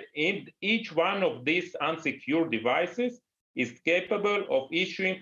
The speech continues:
a gigabit attack towards the network in five G. So the attacks now can come not only from, you know, outside, but they, co-, they also can be originated inside,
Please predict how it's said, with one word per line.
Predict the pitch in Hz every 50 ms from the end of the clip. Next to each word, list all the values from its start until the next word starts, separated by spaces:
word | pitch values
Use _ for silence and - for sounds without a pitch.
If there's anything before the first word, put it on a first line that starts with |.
| - -
a | - 120 113
gigabit | 120 165 165 170 165 160 156 143 -
attack | 135 123 - 180 160 113 - - -
towards | - 117 120 127 120 120
the | 120
network | 113 127 143 - - - 107 101 - -
in | 95 95 - -
five | 98 90 87 87 - -
G. | - - - - _ _ _ _ _ _ _ _ _ _
So | - 143 139 139 139 - 117
the | 117 131 127 127 127 -
attacks | - 185 202 214 220 214 214 - - - _ -
now | 151 160 160 165 160 156
can | - 165 170 165 165
come | 160 160 156 147 131 135
not | 160 190 220 214 -
only | - 170 175 180 175 165 156 147 139 139 -
from, | 135 135 139 135 131 127 113 110 - _ _ -
you | 127 127
know, | 120 107 -
outside, | 131 131 139 156 170 165 - - 202 202 214 233 233 233 -
but | 123 127 127 123 120
they, | 135 131 131 -
co-, | - 160 170 180 175 156
they | 156 160 151
also | 147 160 175 170 - 160
can | 151 - 165 160
be | 151 160
originated | - - 143 139 139 151 165 156 156 160 156 156 156 156 156 147 - -
inside, | - 139 139 127 - - 139 139 143 143 139